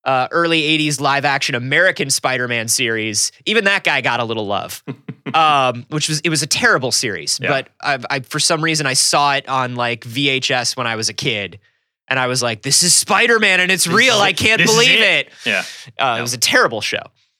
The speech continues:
Speaker 1: But every Spider-Man was there, and that was kind of the fun of it.
Speaker 2: Yeah.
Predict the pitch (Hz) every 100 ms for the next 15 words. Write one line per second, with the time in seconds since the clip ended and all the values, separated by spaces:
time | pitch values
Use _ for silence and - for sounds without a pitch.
0 | - - 131 135 254 196 151 - _ _
1 | _ _ _ 233 214 208 - 185 175 160
2 | 151 143 160 135 131 131 131 123 - 135
3 | 117 107 - 135 110 90 90 _ _ _
4 | - 85